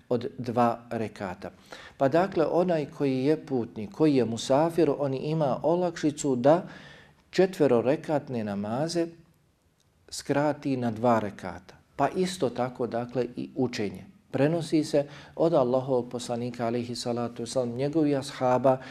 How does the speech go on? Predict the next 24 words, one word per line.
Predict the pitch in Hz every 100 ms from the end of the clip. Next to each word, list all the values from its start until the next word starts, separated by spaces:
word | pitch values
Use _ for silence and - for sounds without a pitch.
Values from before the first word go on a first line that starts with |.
| - -
da | 127
su | - 135
kraće | - 175 190 147 120 131
učili | 131 - 123 113
na | 120 170 202 - - - _ _ - - -
ta | 143 127
dva | 113 131 120
rekata, | 113 - 98 95 101 -
da | 135
su | 139
kraće | - 156 160 131
nakon | 107 135 151 139 117
proučene | 139 143 139 120 113
Fatihe | 120 - 175 160
učili | 127 143 143 131 120
kraće | - 123 123 113 110 - - -
sure. | - 110 101 95
Pa | 156
se | 147 120
prenosi | 131 135 - 117
da | 104
su | - 127
učili | 127 123 110 - -
suru | - - 127 123